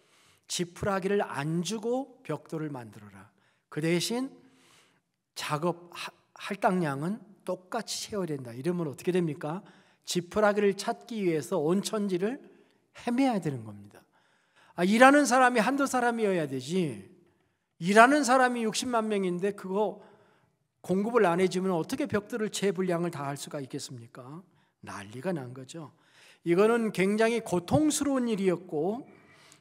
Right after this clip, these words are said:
정한 기간에 정한 양을 달성하는 것은 역부족일 수밖에 없는 것이죠.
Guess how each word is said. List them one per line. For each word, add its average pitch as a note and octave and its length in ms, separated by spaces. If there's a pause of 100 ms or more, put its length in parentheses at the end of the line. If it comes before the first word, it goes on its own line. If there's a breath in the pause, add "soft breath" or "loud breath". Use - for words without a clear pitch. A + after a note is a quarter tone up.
정한 B3 460
기간에 G#3+ 500
정한 G3+ 500
양을 D#3+ 440
달성하는 D3+ 760
것은 C#3+ 420 (340 loud breath)
역부족일 G#3 1080
수밖에 F3+ 400
없는 E3 240
것이죠. C3+ 440